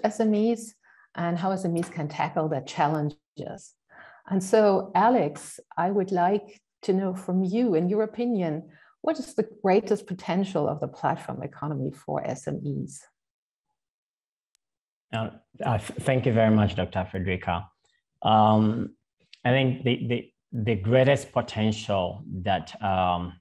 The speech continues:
Speaker 2: we've seen, at least in our environment, um, is clustered in around three elements or three aspects. One is increased access to markets,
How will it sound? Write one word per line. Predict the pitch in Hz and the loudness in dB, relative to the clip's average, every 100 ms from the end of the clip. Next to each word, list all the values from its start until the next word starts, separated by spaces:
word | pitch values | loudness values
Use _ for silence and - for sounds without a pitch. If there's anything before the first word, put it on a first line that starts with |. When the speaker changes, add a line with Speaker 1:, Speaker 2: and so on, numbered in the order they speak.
| 92 | -4
Speaker 2:
we've | 110 110 | -4 -4
seen, | - 104 101 - | -4 -2 -2 -2
at | 101 | -4
least | 101 101 98 | -6 -6 -6
in | |
our | 95 92 | -4 -4
environment, | 92 92 98 92 85 92 - _ _ _ _ | 0 2 2 2 -4 -10 -14 _ _ _ _
um, | 92 92 90 85 73 - - | 0 2 2 0 -2 -6 -4
is | 110 104 98 - | 0 2 2 -4
clustered | - 113 113 - 110 87 - - | -4 -2 -2 0 0 0 -8 -6
in | 104 | -4
around | 101 95 98 98 98 101 - _ - | -2 0 0 0 -2 -6 -8 _ -6
three | 98 98 98 95 95 - _ _ 104 | -2 2 2 0 -2 -12 _ _ -4
elements | 98 85 73 65 - _ _ _ - | -4 -4 -8 -12 -18 _ _ _ -4
or | 95 | -4
three | 95 101 101 | -4 -2 0
aspects. | 95 104 - 87 - - 90 | 0 -2 -6 -10 -12 -14 -8
One | 92 98 110 120 117 | 0 4 4 2 -2
is | 104 - | -6 -4
increased | 110 107 113 95 - | -4 -2 -2 -4 -2
access | 95 - - 92 - | -4 -4 -8 -12 -8
to | 92 | -6
markets, | 87 90 90 127 - - - | -4 -4 -4 -8 -8 -18 -20